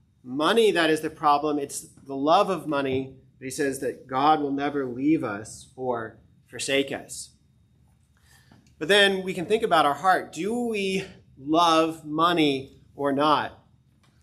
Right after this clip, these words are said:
Or maybe you could even back up and say, what does it look like to love anything? How do you know if you love something? And I think about that from my relationship with Grace, my wife, when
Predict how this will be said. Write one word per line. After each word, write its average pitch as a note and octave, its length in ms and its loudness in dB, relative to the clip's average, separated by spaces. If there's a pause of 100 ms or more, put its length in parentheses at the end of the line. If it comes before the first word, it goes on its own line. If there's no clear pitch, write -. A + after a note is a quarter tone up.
Or D#3 40 -8
maybe G#3 200 4
you A3+ 80 0
could G#3 140 -4
even F3+ 260 0
back D#3 380 2
up D#3 260 2
and C#3 100 -6
say, C#3+ 600 -2 (500)
what F#3 220 2
does G#3+ 160 -2
it F3 100 0
look E3+ 220 0
like D3+ 200 2
to D#3 120 -6
love D3 600 4
anything? D#3 600 -2
How F3 240 2
do G3+ 80 0
you G3+ 140 0
know E3 480 2
if C#3+ 180 -6
you D3 140 -2
love C#3 480 0 (120)
something? A2 680 -10 (760)
And - 420 -8
I F3+ 60 4
think A#3 160 2
about E3 300 2
that D3+ 440 2
from D3 440 2 (520)
my C#3+ 140 0
relationship D3+ 640 2
with B2 220 -10
Grace, C#3 400 0
my B2+ 160 -4
wife, B2+ 500 -2
when A#2+ 320 -6